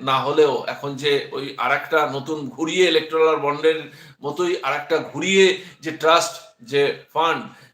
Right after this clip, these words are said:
নির্বাচনী ফান্ড, সেগুলোতে একই রকম ভাবে হচ্ছে। এর জন্যই আজকে ওষুধের দাম বাড়ছে, সমস্ত জিনিসের দাম বাড়ছে, জিএসটি এত ঢাকঢোল করে পিটিয়েও সেই, মানে, সুরাহাটা আমরা পাচ্ছি না।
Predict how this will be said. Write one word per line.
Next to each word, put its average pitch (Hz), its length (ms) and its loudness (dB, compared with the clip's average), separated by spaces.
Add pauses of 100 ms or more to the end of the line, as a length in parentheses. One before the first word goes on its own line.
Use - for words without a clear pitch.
নির্বাচনী 147 460 -4
ফান্ড, 156 380 -4
সেগুলোতে 151 840 -6 (100)
একই 180 340 -12
রকম 175 360 -6
ভাবে 156 200 -4
হচ্ছে। 143 380 -8
এর 143 140 -6
জন্যই 156 400 -4
আজকে 147 220 -8
ওষুধের 135 400 -8
দাম 131 220 -6
বাড়ছে, 131 380 -4
সমস্ত 127 340 -16
জিনিসের 127 480 -16
দাম 117 220 -8
বাড়ছে, 120 300 -8
জিএসটি 117 480 -12
এত 120 200 -10 (480)
ঢাকঢোল 120 380 -8
করে 131 180 -8
পিটিয়েও 139 580 -2 (300)
সেই, 151 280 -8 (540)
মানে, 131 180 -14
সুরাহাটা 151 540 -6
আমরা 151 180 -4
পাচ্ছি 127 460 -8
না। - 140 -18